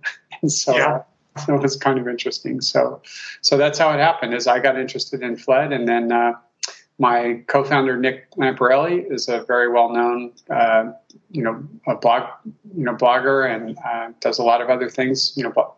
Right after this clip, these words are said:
Speaker 1: podcasts. So I, I read one of his blog posts, um, a pretty famous one, actually, it turns out now, looking back. But I liked it, and I emailed him and said, "We should talk." And so we got on the phone, and it turned out that, that Nick and our third co-founder, Jim Rice,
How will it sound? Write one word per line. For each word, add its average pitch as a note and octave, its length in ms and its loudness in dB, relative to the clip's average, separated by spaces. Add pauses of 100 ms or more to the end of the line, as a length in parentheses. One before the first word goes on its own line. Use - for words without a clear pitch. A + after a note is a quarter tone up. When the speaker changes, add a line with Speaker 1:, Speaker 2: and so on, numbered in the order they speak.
Speaker 1:
podcasts. - 720 0 (380)
So - 220 0
I, B2 140 2 (300)
I B2 40 4
read C#3 260 2
one C#3 140 2
of B2+ 80 -4
his B2 100 -4
blog C3 320 2
posts, D#3 560 -2
um, A#2+ 420 -6
a - 60 -10
pretty C3 220 -2
famous B2+ 400 -2
one, A#2 140 0
actually, A2+ 320 0
it A#2+ 100 -6
turns A#2+ 260 0
out A#2+ 160 2
now, C3 380 0
looking A#2 340 -4
back. A#2+ 360 2 (300)
But B2 240 0
I A#2 180 4
liked B2+ 300 2
it, E3 200 -2
and A#2 120 -2
I A2+ 200 0
emailed C3+ 340 2
him C#3 80 0
and B2 100 -2
said, A#2+ 220 -2
"We B2 100 0
should C3+ 220 -6
talk." C3+ 400 2
And C3 140 -4
so A#2+ 480 0
we B2+ 280 0
got B2 280 2
on A#2+ 80 -2
the B2 80 -4
phone, D3+ 300 2
and A#2+ 120 -2
it A#2+ 100 -4
turned B2+ 220 0
out A#2 240 2
that, - 200 0 (420)
that C#3 180 0
Nick C#3 260 0
and B2+ 120 0
our A#2 260 0
third C3+ 240 2
co-founder, B2+ 500 0
Jim A#2+ 300 -2
Rice, C#3+ 420 0